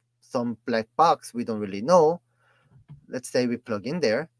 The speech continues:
nothing changed. Then we can guess that, oh, this can be working switch, because one of the working switch, when I plug into the zero input, you do not do nothing to the second input.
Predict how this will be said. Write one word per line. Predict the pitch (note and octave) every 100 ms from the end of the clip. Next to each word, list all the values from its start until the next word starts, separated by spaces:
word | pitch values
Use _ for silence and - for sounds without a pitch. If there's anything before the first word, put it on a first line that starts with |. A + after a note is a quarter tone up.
| _ _
nothing | C#3 - G#3
changed. | - F#3+ C3+ F#2 - _ _ _ _ _ _ -
Then | F3+ F3+ F3+ E3+
we | E3
can | F#3+ D#3
guess | C3 E3 E3+
that, | - C3+ B2+
oh, | F3 C#3 A2+
this | D3 D3
can | - D#3 D3
be | C#3+ C#3+ C#3+ C#3+
working | A2+ B2+ - G3+
switch, | - F2 - - _ _ _ _
because | D3 - D#3+ C#3
one | C#3
of | D3+ -
the |
working | C#3 A#2+ C3+ D3+
switch, | - F3 G#3 -
when | A#2+
I |
plug | A#2+ - B2
into | A#2+ A2+
the | A#2 A2
zero | C#3 F3+
input, | D3 A2+ F3+ G3+ _ _ _
you | - B2+
do | C#3+
not | C#3 B2
do | C3+
nothing | C3 D3+ G3 F#3+
to | B2
the | A#2
second | A2 - G2
input. | E2+ -